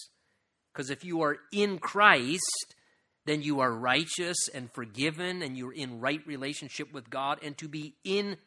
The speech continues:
Christ relationally, spiritually, positionally,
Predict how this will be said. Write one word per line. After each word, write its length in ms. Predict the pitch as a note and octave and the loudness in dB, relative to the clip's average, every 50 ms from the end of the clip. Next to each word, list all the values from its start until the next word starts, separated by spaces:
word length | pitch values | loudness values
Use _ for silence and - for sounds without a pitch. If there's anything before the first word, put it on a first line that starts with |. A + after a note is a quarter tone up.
| _ _ - | _ _ -8
Christ 640 | - - F#3 F#3 E3+ B2 C3 D3+ D3+ - - - _ _ _ _ C#3 | 0 4 4 4 4 4 2 -2 -2 -4 -6 -8 _ _ _ _ -8
relationally, 920 | C#3 C3+ B2 C#3+ E3 G3+ G3+ - - E3+ D3+ C3+ B2 A2+ A#2 B2 C#3 D3+ - _ _ _ _ | -8 -4 0 0 0 0 0 -2 -4 -4 -6 -6 -6 -8 -6 -6 -8 -8 -10 _ _ _ _
spiritually, 760 | - - - - - A3 A3+ B3 A3 E3 B2+ - C#3 C#3 C#3 | -6 -4 -4 -4 -4 -4 -2 0 0 0 0 -4 -6 -6 -6
positionally, 800 | B2+ - C3+ A#2 C#3 G3 D#3+ D3 - C3+ A#2 G#2+ G#2+ A#2 B2+ C3 | -6 -8 -8 -4 -4 -4 -4 -4 -6 -8 -10 -8 -8 -8 -8 -10